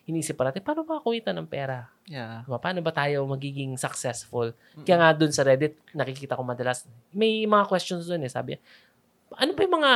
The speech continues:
Speaker 1: ano, businesses ng mga Chinese? Bakit sila yumayaman?"
Speaker 2: <laughs> Ah, ganun?
Speaker 1: Oo, na,
Speaker 2: Mm.
Speaker 1: nakwento na natin before, di ba, kung
Speaker 2: Mm.
Speaker 1: bakit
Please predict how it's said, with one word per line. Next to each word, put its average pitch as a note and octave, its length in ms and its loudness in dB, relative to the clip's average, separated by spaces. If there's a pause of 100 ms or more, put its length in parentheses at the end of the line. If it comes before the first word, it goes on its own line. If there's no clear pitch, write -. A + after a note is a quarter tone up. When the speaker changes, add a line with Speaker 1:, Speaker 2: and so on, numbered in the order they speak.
Speaker 1:
ano, D3+ 160 4
businesses G3+ 420 2
ng G3 140 0
mga F3+ 160 0
Chinese? E3 400 0
Bakit F3 240 -2
sila F3 160 4
yumayaman?" B2 720 0 (160)
Speaker 2:
<laughs> - 160 -18
Ah, G3 160 6
ganun? C#3+ 400 0
Speaker 1:
Oo, C#3 320 6
na, C3 240 2
Speaker 2:
Mm. - 20 -4
Speaker 1:
nakwento D#3+ 460 6
na D#3 160 6
natin D3 320 4
before, C#3+ 240 2
di C3 80 -2
ba, B2 100 4
kung B2+ 140 -2
Speaker 2:
Mm. B2+ 80 4
Speaker 1:
bakit B2+ 160 -4